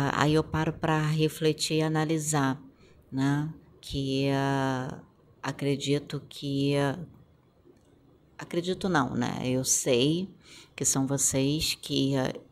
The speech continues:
estão usando esses irmãos, né? É, que estão na posição com Deus, né? Que estão verdadeiramente, como você falou, fazendo,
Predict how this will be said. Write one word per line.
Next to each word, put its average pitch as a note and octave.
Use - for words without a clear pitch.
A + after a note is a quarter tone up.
estão C#3
usando D3+
esses B2+
irmãos, B2+
né? C#3
É, B2+
que -
estão C3
na D3+
posição C3
com B2+
Deus, C#3
né? B2+
Que B2+
estão C3+
verdadeiramente, C#3
como C3+
você C3
falou, C3
fazendo, B2